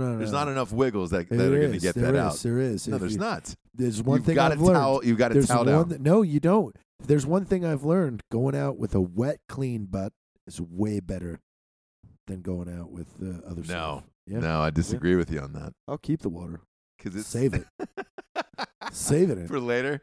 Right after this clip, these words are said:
Speaker 1: Yeah.
Speaker 2: In case you
Speaker 1: I
Speaker 2: get
Speaker 1: mean, it's
Speaker 2: thirsty?
Speaker 1: gonna, it's gonna, it's gonna absorb it anyway. So you're hydrating yourself at the same time.
Speaker 2: Yeah. And no, I mean, look, uh, you really are. You re-, <laughs>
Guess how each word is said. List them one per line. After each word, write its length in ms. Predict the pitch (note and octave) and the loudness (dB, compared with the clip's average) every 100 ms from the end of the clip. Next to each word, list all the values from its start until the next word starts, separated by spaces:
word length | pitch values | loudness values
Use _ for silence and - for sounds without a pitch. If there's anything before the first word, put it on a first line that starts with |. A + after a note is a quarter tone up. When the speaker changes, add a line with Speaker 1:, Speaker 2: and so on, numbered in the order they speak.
| - | 0
Speaker 1:
Yeah. 220 | G#3+ G#2+ - | 2 0 -4
Speaker 2:
In 80 | E3+ | 0
case 220 | B2+ A2 | 2 4
you 60 | A2+ | 4
Speaker 1:
I 40 | |
Speaker 2:
get 120 | G3 | 4
Speaker 1:
mean, 80 | F3+ | 6
it's 160 | G#2 - | 6 6
Speaker 2:
thirsty? 60 | |
Speaker 1:
gonna, 140 | G3 D#3+ | 4 2
it's 200 | D#3+ D#3+ | 0 -2
gonna, 340 | - E3+ C#3+ A#2+ - | 0 0 0 -4 -8
it's 180 | G3+ C#3 | -12 -4
gonna 220 | E3+ D3 | 0 0
absorb 340 | A2 A2+ A#2+ A#2 | -2 -2 -2 -4
it 80 | |
anyway. 340 | A2 B2 E2+ E2+ | -8 -8 -8 -10
So 140 | - | -8
you're 200 | G#2 A2 G2+ E2 | -4 -4 -6 -10
hydrating 520 | - A#2+ C3+ G#2+ F2+ | -10 -8 -6 -6 -8
yourself 380 | F2+ E2 F2 E2 - | -14 -14 -14 -14 -18
at 100 | - | -18
the 60 | |
same 240 | - G2 F2 | -12 -12 -12
time. 260 | F2 F2 C2+ | -14 -14 -4
Speaker 2:
Yeah. 280 | A#2+ A#2+ G2+ - | -4 -4 -8 -12
And 140 | E2+ | -6
no, 120 | F2+ G2+ | -4 -2
I 60 | |
mean, 200 | G2 G2 | -2 -2
look, 260 | G2 F2+ - - _ _ - | -4 -6 -10 -20 _ _ -12
uh, 240 | D#2+ D#2+ D#2+ | -10 -8 -8
you 100 | F2+ | -4
really 260 | G2+ F2 | -4 -2
are. 260 | E2 F2+ C#2+ _ _ _ _ _ _ - | -4 -6 -8 _ _ _ _ _ _ -18
You 80 | G2 | -8
re-, 140 | F#2 G2+ - _ _ | -6 -6 -10 _ _
<laughs> 60 | - | -18